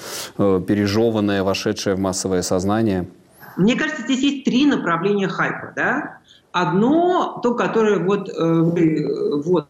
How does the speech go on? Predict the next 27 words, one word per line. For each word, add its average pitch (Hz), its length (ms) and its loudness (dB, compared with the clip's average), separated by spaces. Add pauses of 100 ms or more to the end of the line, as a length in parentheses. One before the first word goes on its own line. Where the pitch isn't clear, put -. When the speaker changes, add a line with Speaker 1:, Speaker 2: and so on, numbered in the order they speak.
(100)
Speaker 2:
во 165 180 0
вводке 160 500 0
обозначили, 254 720 0 (340)
это, 240 1040 0
э, 165 40 0
значит, 175 240 -2
Z-хайп, 214 920 0 (120)
э, 175 720 2
потому 214 260 2
что 285 140 0
фильм 285 380 2
действительно 240 1160 2
как 190 280 0
бы 185 80 0
антитоталитарный. 180 1600 -2
Его 220 200 0
можно, 147 580 -4 (960)
он 208 160 2
может 160 240 -4
нравиться, 208 480 -2
он 151 80 -2
может 139 300 -6
не 127 100 -8
нравиться, 165 500 -2
можно 135 320 -8
иметь 131 280 -6
претензии, 131 760 0